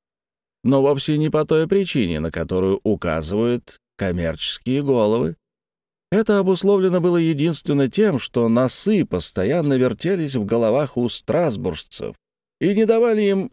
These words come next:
заниматься своим делом. «Увы, увы», — с сокрушением восклицает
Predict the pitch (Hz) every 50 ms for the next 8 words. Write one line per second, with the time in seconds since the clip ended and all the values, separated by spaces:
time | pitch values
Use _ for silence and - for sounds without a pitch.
0 | _ - 143 139 165 165 156 147 139 135 127 123 113 - - - 107 101 - -
1 | 92 85 78 71 73 67 58 58 67 65 50 52 58 50 50 50 50 - _ _
2 | _ _ _ _ _ _ _ _ _ _ _ _ _ _ _ _ _ _ _ _
3 | _ _ _ _ _ _ - 95 107 113 117 131 180 196 185 170 160 151 131 107
4 | 104 107 101 101 98 92 87 - _ _ _ _ _ _ _ _ _ _ _ _
5 | _ - - - 85 - 82 82 73 - 95 104 117 110 107 104 101 98 - 107
6 | 98 - - 107 101 95 95 98 - - -